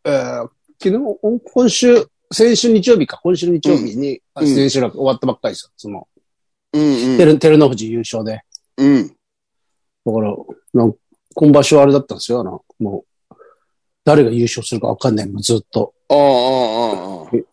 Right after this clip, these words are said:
Speaker 1: 打って最後の最後、照ノ富士が
Speaker 2: ああ、
Speaker 1: 優勝。
Speaker 2: いいね。
Speaker 1: そうですよ。
Speaker 2: あれもいいね。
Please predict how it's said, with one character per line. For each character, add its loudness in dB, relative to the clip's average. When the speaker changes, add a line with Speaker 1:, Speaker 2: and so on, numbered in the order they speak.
Speaker 1:
打 0
っ -2
て -6
最 4
後 2
の -2
最 0
後、 -6
照 -4
ノ 0
富 -6
士 -8
が -8
Speaker 2:
あ -6
あ、 2
Speaker 1:
優 0
勝。 -6
Speaker 2:
い -8
い -10
ね。 -14
Speaker 1:
そ -8
う -6
で -6
す -6
よ。 -6
Speaker 2:
あ -
れ -4
も -4
い 0
い 0
ね。 -8